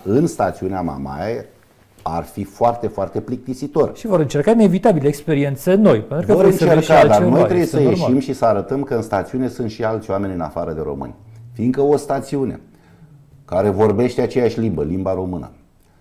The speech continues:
Speaker 1: care devine monoetnică, uh, monolingvistică, monolimbă, ca să spun așa, ea ușor, ușor, praful se va așeza pe ea,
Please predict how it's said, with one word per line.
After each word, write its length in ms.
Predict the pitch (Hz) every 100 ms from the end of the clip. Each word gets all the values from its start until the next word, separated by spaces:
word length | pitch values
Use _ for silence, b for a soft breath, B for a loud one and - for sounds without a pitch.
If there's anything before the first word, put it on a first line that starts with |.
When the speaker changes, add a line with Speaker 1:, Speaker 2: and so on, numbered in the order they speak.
| _ _ _
Speaker 1:
care 260 | - 87 95
devine 380 | 95 101 127 123
monoetnică, 920 | 117 120 123 123 120 - 64 - - _ _ _ _ _ _ _ _ _ _
uh, 100 | 85 80 80
monolingvistică, 840 | 82 101 98 98 98 101 - - 65
monolimbă, 540 | 78 78 78 60 55
ca 60 | -
să 100 | -
spun 200 | - -
așa, 280 | 113 - 85 _ _ _ _ _ _ -
ea 200 | 104 135
ușor, 380 | 147 - 151 143
ușor, 420 | 127 139 131 113 - _ _ _ b b b _
praful 400 | - 113 123 120
se 140 | 101 85
va 140 | 73
așeza 320 | 65 - -
pe 160 | - 53
ea, 140 | 52